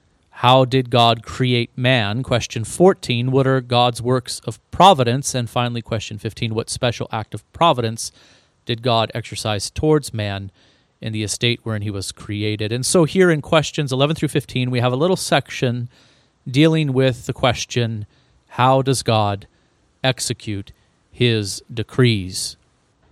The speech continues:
This is an important question, and now that we have said that the decrees of God are his eternal purpose according to the counsel of his will, whereby for his own glory he has foreordained whatsoever comes to pass,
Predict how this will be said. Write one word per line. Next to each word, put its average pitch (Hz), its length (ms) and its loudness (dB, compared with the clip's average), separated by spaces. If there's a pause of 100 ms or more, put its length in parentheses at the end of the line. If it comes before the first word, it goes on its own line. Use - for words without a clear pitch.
(300)
This 135 140 -2
is 135 140 0
an 127 80 0
important 123 420 4
question, 117 580 -2
and 120 200 -10
now 120 180 0
that 117 160 -6
we 123 120 -2
have 113 140 -6
said 113 260 -4
that 120 180 -6
the 120 80 -10
decrees 143 480 -2
of 107 120 0
God 117 400 2
are 131 180 2
his 123 320 -4
eternal 127 520 -6
purpose 120 640 0
according 120 460 -6
to 110 60 -12
the 110 80 -10
counsel 131 320 -2
of 110 100 -6
his 107 140 -6
will, 123 400 2
whereby 117 520 -2
for 120 220 -4
his 120 200 -4
own 110 220 -8
glory 123 420 0
he 127 160 -2
has 110 220 -2
foreordained 123 560 -4
whatsoever 117 480 -6
comes 107 260 -8
to - 80 -14
pass, 113 640 -2